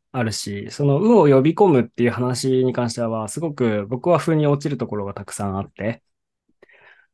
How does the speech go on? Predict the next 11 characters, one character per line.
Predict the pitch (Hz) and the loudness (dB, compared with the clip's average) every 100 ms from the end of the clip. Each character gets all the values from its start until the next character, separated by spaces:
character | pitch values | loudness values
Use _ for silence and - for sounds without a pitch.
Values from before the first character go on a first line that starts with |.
| _ _ _ _ - | _ _ _ _ -4
あ | 143 | -2
の、 | 120 107 101 98 - | 0 -2 -4 -6 -4
ま | 143 | 0
あ、 | 127 | 4
今 | 139 | 6
ま | 147 | 6
で | 127 | 4
の、 | 107 101 90 _ _ _ _ _ _ _ _ | 0 -4 -8 _ _ _ _ _ _ _ _
な | 107 | -8
ん | |
だ | - | -8